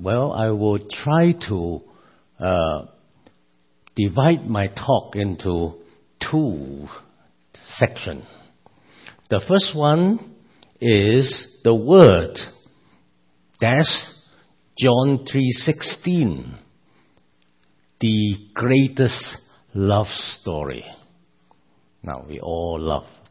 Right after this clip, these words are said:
love story. And then the second one is the word, and this is, uh, the, in, in your, in your,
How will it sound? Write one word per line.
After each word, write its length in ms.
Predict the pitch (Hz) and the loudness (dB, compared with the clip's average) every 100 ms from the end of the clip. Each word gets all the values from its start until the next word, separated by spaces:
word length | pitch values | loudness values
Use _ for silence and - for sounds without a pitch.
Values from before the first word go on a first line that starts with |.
| _ _ _ _ | _ _ _ _
love 260 | - 90 76 | -6 -2 -2
story. 600 | - - 69 67 60 53 - - _ _ _ _ _ _ _ _ - _ _ | -4 -14 -12 -12 -14 -16 -20 -20 _ _ _ _ _ _ _ _ -20 _ _
And 220 | 101 98 | -6 -2
then 360 | 101 110 110 104 - | 0 0 -4 -6 -8
the 80 | |
second 580 | - - 160 - 185 175 | -8 -2 -4 0 0 0
one 360 | 151 156 190 220 - _ _ _ _ _ _ | 0 0 -2 -6 -12 _ _ _ _ _ _
is 380 | - 95 92 87 - - - _ _ _ | -4 0 0 -2 -6 -14 -18 _ _ _
the 120 | 113 | 0
word, 560 | 107 110 147 208 330 - - - - - _ _ _ _ _ _ _ _ | 0 4 4 6 2 -2 -12 -12 -14 -20 _ _ _ _ _ _ _ _
and 580 | 104 87 85 82 82 82 - _ _ _ - | -4 -2 -2 -4 -8 -10 -16 _ _ _ -4
this 280 | 104 92 | -2 -2
is, 480 | 101 90 87 - - - - _ _ _ | -4 -4 -6 -12 -14 -20 -20 _ _ _
uh, 460 | - 92 80 76 82 - _ - _ _ - | -2 2 2 0 -4 -16 _ -20 _ _ -8
the, 200 | 98 101 80 - - - | -4 -2 -4 -10 -10 -2
in, 240 | 117 113 | 0 0
in 240 | 107 107 | 0 0
your, 440 | 104 98 92 87 - - - _ _ _ - | 2 2 2 0 -6 -20 -20 _ _ _ -12
in 240 | 98 95 | -8 -4
your, 520 | 90 87 85 85 85 | -2 -2 -2 -4 -6